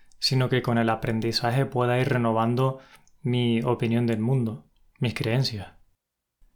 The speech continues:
Es también una cuestión de coherencia. Por ejemplo, si tú dices, "Yo no quiero trabajar para las aerolíneas porque son muy contaminantes en la emisión del C O dos", pero luego resulta que al año haces más de cuarenta mil kilómetros en coche o no sé cuánto,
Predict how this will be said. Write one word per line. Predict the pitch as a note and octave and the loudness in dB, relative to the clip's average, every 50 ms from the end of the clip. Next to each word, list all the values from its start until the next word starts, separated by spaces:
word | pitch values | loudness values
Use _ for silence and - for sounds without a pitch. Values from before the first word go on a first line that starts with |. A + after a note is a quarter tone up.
| _ _ _ _ _ _ _ _ _ _ _ _ | _ _ _ _ _ _ _ _ _ _ _ _
Es | _ C#3+ B2 - | _ -4 -2 2
también | - E3+ E3 F3 E3+ | 4 6 8 8 8
una | D#3+ D#3 C#3+ C#3 | 8 8 8 8
cuestión | B2 C3+ B2 - - C#3 C3 C#3+ D3 | 6 4 2 2 0 2 4 6 8
de | D#3 C#3+ | 6 6
coherencia. | D3+ - A#2 A2+ A2+ A2+ A#2 A2+ G#2+ - - G#2+ G2 - - - _ _ - _ - - _ _ - - - | 6 4 2 2 4 2 2 0 0 -2 -4 -8 -8 -8 -14 -20 _ _ -20 _ -20 -20 _ _ -20 -4 0
Por | - B2+ | 2 4
ejemplo, | C3 C3+ D3 D3 C3 A2+ B2 A#2 A2+ | 6 8 8 8 8 6 2 0 0
si | A2+ B2+ A#2+ | 0 -2 2
tú | - C#3 | 4 4
dices, | C3+ C3 C3 B2+ - C3+ B2+ B2 B2+ B2 A#2 - - - - _ _ - - - _ _ | 4 6 4 2 2 2 4 4 4 2 0 -6 -14 -20 -20 _ _ -20 -20 -20 _ _
"Yo | - B2 C3+ D3+ | 2 6 8 10
no | E3 F#3 | 10 8
quiero | F#3 F#3 E3+ E3 | 8 8 6 8
trabajar | E3 E3 C3+ C3 C3 C3+ D3+ D#3+ E3+ D#3+ E3+ | 8 6 6 6 6 6 6 6 6 6 6
para | D#3+ C#3 C3 B2+ | 4 6 6 6
las | B2 B2 A#2+ B2+ | 4 4 2 2
aerolíneas | B2+ B2 A#2+ A#2+ C3 B2+ A#2 A2+ A2 G#2+ - - | 0 0 2 4 4 4 2 0 -2 -4 -8 -6
porque | - A#2+ A2+ A2+ - - A#2+ A#2 A#2 A#2 A#2 A#2 | -6 -4 -4 -4 0 2 4 4 6 4 4 2
son | A2+ - C#3 C#3+ | 2 2 6 8
muy | D3+ D#3 D#3 | 8 8 8
contaminantes | D3+ D3 C3+ - C3+ B2+ B2 B2 B2+ C#3+ D#3+ E3 D#3 D#3+ E3+ D#3 D3+ | 6 4 4 4 2 2 2 2 4 6 6 4 4 4 6 6 6
en | C#3+ B2 | 6 6
la | A#2 | 2
emisión | A2+ A2 A2+ A#2 - C#3 C#3 D3 | 0 0 -2 0 2 4 4 4
del | C#3 C3 C3+ C3+ C3 B2+ B2 A#2+ | 6 6 4 4 4 4 2 0
C | A#2 - C3+ B2 A#2+ | 0 2 2 2 4
O | A2+ | 4
dos", | A2+ A2+ A2+ - - - - - _ _ _ _ _ _ _ _ _ _ | 2 2 0 -2 -8 -18 -20 -20 _ _ _ _ _ _ _ _ _ _
pero | _ - B2 B2 | _ 2 4 8
luego | B2+ C#3 C#3+ D3+ | 10 12 12 12
resulta | D3+ D3+ D3 - D#3 D#3 D#3 D3 C#3 D3+ | 12 10 6 6 4 4 6 6 4 4
que | - - B2 | 4 4 4
al | A2+ A2+ A2 A2+ A2+ | 4 4 4 6 6
año | A#2 B2 B2+ C3 C3+ C3 B2+ | 6 6 6 4 4 4 4
haces | B2 A#2+ - C3 B2 | 2 2 2 0 0
más | A#2 B2 A#2+ A2+ | 0 -2 -2 0
de | B2+ B2 B2 A#2+ | 0 0 0 2
cuarenta | - A#2 A2 G#2+ G#2 A2+ A2 | 2 2 2 2 0 0 0
mil | A2+ A2+ | 0 0
kilómetros | G#2+ A#2+ A2+ A2+ A#2 A#2 A2+ - A#2+ A#2 A2+ | 0 0 0 2 0 0 2 0 0 0 0
en | A2 A2+ A2 A2 A2 G#2+ | -2 -4 -4 -4 -4 2
coche | A2+ C#3 D3+ D3+ - D#3+ D#3 D#3+ D#3 C#3+ | 4 4 4 4 4 4 4 4 4 2
o | B2+ A#2 A2+ A2 | 0 0 -2 -2
no | A2 A2 | -2 -2
sé | A2+ B2 - | -2 -4 0
cuánto, | - C3 C#3 C#3+ C#3+ D3 D#3 D#3 D3+ | 2 2 2 6 6 6 4 4 2